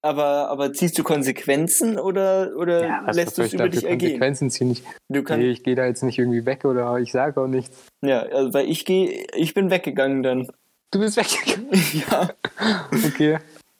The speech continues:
Speaker 2: Und auch so demonstrativ, dass sie wirklich merken, weil der, der geht jetzt wegen uns weg, oder?
Speaker 1: <laughs> Nein.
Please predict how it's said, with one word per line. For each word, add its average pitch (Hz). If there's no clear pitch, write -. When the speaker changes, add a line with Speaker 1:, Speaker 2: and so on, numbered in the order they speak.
Speaker 2:
Und 156
auch 156
so 160
demonstrativ, 170
dass 151
sie 147
wirklich 147
merken, 147
weil 135
der, -
der 135
geht 147
jetzt 143
wegen 147
uns -
weg, -
oder? 196
Speaker 1:
<laughs> -
Nein. -